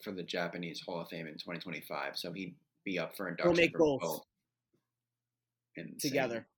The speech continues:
Speaker 1: in the same year, yeah. So
Speaker 2: So
Speaker 1: he'll
Speaker 2: next
Speaker 1: get
Speaker 2: year,
Speaker 1: in
Speaker 2: we're
Speaker 1: both.
Speaker 2: pretty much looking at Ichiro, Sabathia, Wagner,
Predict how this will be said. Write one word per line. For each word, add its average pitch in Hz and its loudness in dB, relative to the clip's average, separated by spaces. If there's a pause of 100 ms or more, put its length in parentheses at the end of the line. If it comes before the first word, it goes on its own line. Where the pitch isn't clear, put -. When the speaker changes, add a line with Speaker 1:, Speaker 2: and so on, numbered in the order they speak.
(140)
Speaker 1:
in 98 -4
the 87 -4
same 78 -2
year, 67 -4
yeah. 57 -6 (760)
So - -14 (760)
Speaker 2:
So 180 -10
Speaker 1:
he'll - -2
Speaker 2:
next 220 2
Speaker 1:
get 233 0
Speaker 2:
year, 220 4
Speaker 1:
in - 6
Speaker 2:
we're 196 4
Speaker 1:
both. - -8
Speaker 2:
pretty 196 2
much 175 2
looking 156 0
at 147 0
Ichiro, 156 4
Sabathia, 139 0
Wagner, 123 0